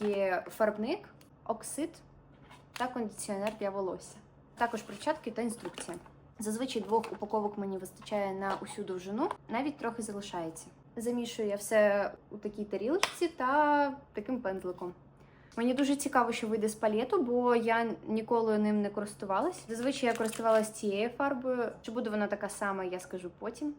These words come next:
Також перед тим, як фарбуватись, потрібно переодягтись у щось непотрібне. Піду замішаю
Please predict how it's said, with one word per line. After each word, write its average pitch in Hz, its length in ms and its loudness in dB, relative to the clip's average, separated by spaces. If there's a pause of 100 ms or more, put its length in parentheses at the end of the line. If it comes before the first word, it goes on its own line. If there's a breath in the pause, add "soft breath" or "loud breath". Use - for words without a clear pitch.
Також 339 320 -2
перед 240 260 -2
тим, 240 140 2
як 208 140 0
фарбуватись, 214 520 -2
потрібно 202 400 -6
переодягтись 196 760 -4 (160)
у 190 80 -6 (120)
щось - 520 -6
непотрібне. 175 640 -4 (1400)
Піду 240 220 -2
замішаю 269 400 0